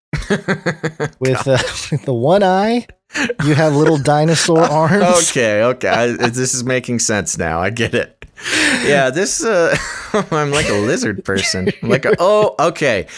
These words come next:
Speaker 1: All right. This is a episode specific. So if you're new to the show, let me explain this piece of art to you. <laughs> Last show was a rowdy one. I did my,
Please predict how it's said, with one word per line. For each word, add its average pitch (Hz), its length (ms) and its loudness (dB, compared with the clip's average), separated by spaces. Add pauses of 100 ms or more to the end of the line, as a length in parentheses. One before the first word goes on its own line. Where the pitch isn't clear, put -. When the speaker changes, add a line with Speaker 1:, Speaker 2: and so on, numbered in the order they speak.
(280)
Speaker 1:
All 139 140 2
right. 120 200 2
This 156 200 -2
is 190 160 -2
a 175 260 0
episode 202 580 0
specific. - 760 -2
So 123 160 0
if 120 100 -2
you're 131 100 0
new 156 280 2
to 220 40 0
the 240 140 0
show, 151 480 2
let 147 220 0
me 220 100 2
explain 151 640 -2
this 110 180 0
piece 120 280 -2
of 98 100 -2
art 92 280 -2
to 90 100 -2
you. 73 160 -2 (300)
<laughs> - 260 -12
Last 143 480 0
show 160 560 0 (280)
was 110 200 2
a 104 80 0
rowdy 98 420 0
one. 73 340 -4
I 92 120 -4
did 101 260 0
my, 98 380 -2